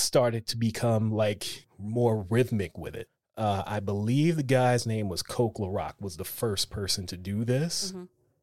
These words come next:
Speaker 1: And it just spread from him. Kind of th-, the same thing with Herc. He was the first person to take this style and loop the, the breaks,
Speaker 2: Mm-hmm.
Speaker 1: but other D Js started to emulate that, and then they would add on top of it.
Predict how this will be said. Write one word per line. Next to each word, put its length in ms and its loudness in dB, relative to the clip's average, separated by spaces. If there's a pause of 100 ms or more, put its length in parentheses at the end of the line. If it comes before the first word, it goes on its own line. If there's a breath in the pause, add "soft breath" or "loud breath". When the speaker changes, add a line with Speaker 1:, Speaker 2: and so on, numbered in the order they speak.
(280)
Speaker 1:
And 460 0 (340)
it 120 -2
just 280 2
spread 480 4
from 240 -6
him. 340 -8
Kind 200 2
of 100 2
th-, 120 -10
the 100 -2
same 280 0
thing 300 0
with 160 -2
Herc. 420 -6 (380)
He 120 6
was 120 2
the 80 4
first 340 2
person 360 2
to 120 -2
take 300 0
this 180 2
style 600 2
and 260 -6
loop 260 2 (200)
the, 200 -6 (180)
the 80 -6
breaks, 560 -2
Speaker 2:
Mm-hmm. 160 -12 (360)
Speaker 1:
but 280 0
other 260 6
D 180 4
Js 240 0
started 400 -2
to 120 -4
emulate 500 -8
that, 300 -2
and 180 -4
then 240 -2
they 160 2
would 220 -2
add 280 -4
on 120 -2
top 300 -2
of 140 -4
it. 60 -20